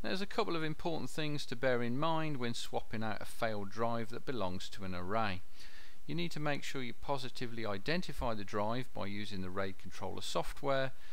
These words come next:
and also the L E D on the front of the drive should indicate the fault. You don't want to go pulling the wrong drive from a degraded array, because that will be disaster. And you also need to make sure the replacement drive is of suitable capacity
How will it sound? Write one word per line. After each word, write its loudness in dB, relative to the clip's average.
and 0
also 2
the 0
L 0
E 0
D 0
on 2
the 2
front 2
of 0
the -2
drive 0
should 0
indicate 0
the 0
fault. 0
You 0
don't 0
want 0
to 0
go 0
pulling 0
the 0
wrong 0
drive 0
from 0
a 0
degraded 0
array, 0
because -2
that 0
will -2
be 0
disaster. 0
And 0
you 2
also 0
need 0
to 0
make 0
sure 0
the 0
replacement 0
drive 0
is 0
of 0
suitable 0
capacity 0